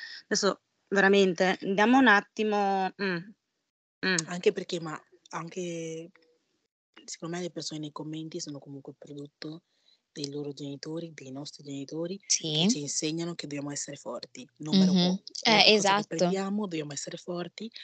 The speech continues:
Speaker 2: quindi anche Paolo e Gon dovrebbe essere forti, invece di stare qua a
Speaker 3: Mh-mh.
Speaker 2: fregnare
Speaker 3: Mh-mh.
Speaker 2: su
Speaker 3: Mh-mh.
Speaker 2: fare figli o no, o
Speaker 3: Sì.
Speaker 2: dire "Ciao alla nazionale" perché ha avuto dei, degli insulti razzisti. E
Speaker 3: Mh-mh.
Speaker 2: dobbiamo ricordarci che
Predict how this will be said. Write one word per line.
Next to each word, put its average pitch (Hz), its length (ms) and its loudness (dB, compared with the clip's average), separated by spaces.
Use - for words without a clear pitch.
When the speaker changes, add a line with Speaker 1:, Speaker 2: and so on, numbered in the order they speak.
Speaker 2:
quindi 147 240 -8
anche 143 220 -8
Paolo 156 260 -4
e - 20 -6
Gon 165 240 -4
dovrebbe 143 240 -10
essere 151 220 -6
forti, 156 340 -8
invece 170 180 -6
di 147 60 -12
stare 226 200 6
qua 208 120 0
a 214 40 4
Speaker 3:
Mh-mh. - 0 -
Speaker 2:
fregnare 208 680 2
Speaker 3:
Mh-mh. 196 320 0
Speaker 2:
su 285 420 0
Speaker 3:
Mh-mh. - 60 -6
Speaker 2:
fare 294 200 -6
figli 277 360 -8
o 147 100 -4
no, 143 340 -6
o 151 340 2
Speaker 3:
Sì. - 0 -
Speaker 2:
dire 147 260 -2
"Ciao 147 200 -4
alla 143 100 -4
nazionale" 147 500 -6
perché 151 360 -10
ha 139 40 -6
avuto 139 240 -12
dei, 143 240 -6
degli 139 180 -6
insulti 139 380 -8
razzisti. 135 600 -10
E 190 100 4
Speaker 3:
Mh-mh. - 0 -
Speaker 2:
dobbiamo 175 300 2
ricordarci 175 640 -2
che 143 300 -8